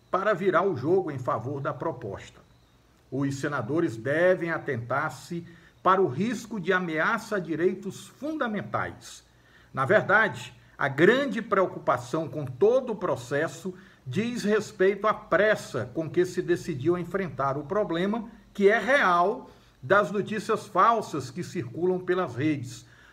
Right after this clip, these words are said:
algumas delas de cunho criminoso e vinculadas a práticas que precisam mesmo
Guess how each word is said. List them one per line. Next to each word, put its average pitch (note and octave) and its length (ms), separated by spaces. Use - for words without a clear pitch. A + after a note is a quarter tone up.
algumas B2+ 440
delas D3 400
de D3+ 100
cunho F3 380
criminoso G3 960
e G#3 120
vinculadas G3 880
a D#3 80
práticas G#3 760
que A3+ 140
precisam C4 840
mesmo G3 600